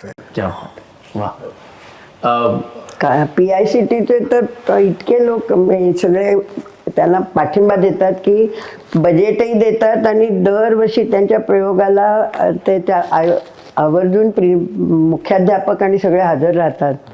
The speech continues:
Speaker 2: हो, हो.
Speaker 3: नाही का?
Speaker 2: नाही, प्रोत्साहन देण्यासाठी
Speaker 3: हम्म.
Speaker 2: विद्यार्थ्यांना.
Speaker 3: बरेच
Speaker 2: अ,
Speaker 3: लोक कॉलेजात आहेत.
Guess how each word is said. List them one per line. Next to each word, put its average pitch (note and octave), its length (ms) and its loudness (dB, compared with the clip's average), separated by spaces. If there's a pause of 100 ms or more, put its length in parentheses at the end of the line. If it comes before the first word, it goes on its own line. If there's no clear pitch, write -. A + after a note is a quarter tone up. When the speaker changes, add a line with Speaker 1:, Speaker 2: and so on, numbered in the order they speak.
(160)
Speaker 2:
हो, A#2 200 0 (240)
हो. G2+ 240 -4
Speaker 3:
नाही G3 120 2
का? F3+ 140 -2 (680)
Speaker 2:
नाही, B2+ 140 -2
प्रोत्साहन B2+ 400 0
देण्यासाठी A2+ 380 0
Speaker 3:
हम्म. D3 120 2
Speaker 2:
विद्यार्थ्यांना. F#2 460 -4 (480)
Speaker 3:
बरेच F#3+ 240 2
Speaker 2:
अ, - 20 -6
Speaker 3:
लोक F3 160 -4
कॉलेजात C#3 360 0
आहेत. - 240 -8